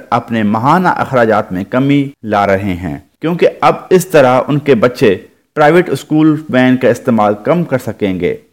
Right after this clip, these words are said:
جس سے ہوائی آلودگی میں بھی کمی آئے گی۔ سائیکل کلچر کے فروغ کے لیے کام کرنے والی غیر سرکاری تنظیم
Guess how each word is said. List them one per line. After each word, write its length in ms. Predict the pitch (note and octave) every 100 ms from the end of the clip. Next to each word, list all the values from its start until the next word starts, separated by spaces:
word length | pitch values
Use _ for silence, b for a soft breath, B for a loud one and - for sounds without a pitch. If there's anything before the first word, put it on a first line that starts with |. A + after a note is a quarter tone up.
| _
جس 160 | B2 B2
سے 140 | A#2+
ہوائی 320 | G#2 G#2+ B2+
آلودگی 420 | - A2 A2 G#2
میں 140 | G2+ G2
بھی 120 | G2+
کمی 380 | G2+ G2+ G2+ E2+
آئے 200 | E2 D#2+ D2
گی۔ 140 | A#1+ - _ _ -
سائیکل 280 | C#3+ A#3+ A#3
کلچر 380 | G#3+ F3 F3 E3
کے 160 | D#3
فروغ 360 | D3 B2+ C#3 D3
کے 120 | C3
لیے 160 | A2+ A#2
کام 320 | A#2 B2+ B2+ B2+
کرنے 260 | A#2+ A2
والی 300 | G2 F#2+ G2 E2+
غیر 180 | G2 G2+
سرکاری 440 | G#2+ G2+ - A#2 A2
تنظیم 540 | - F#2 E2+ E3 C3+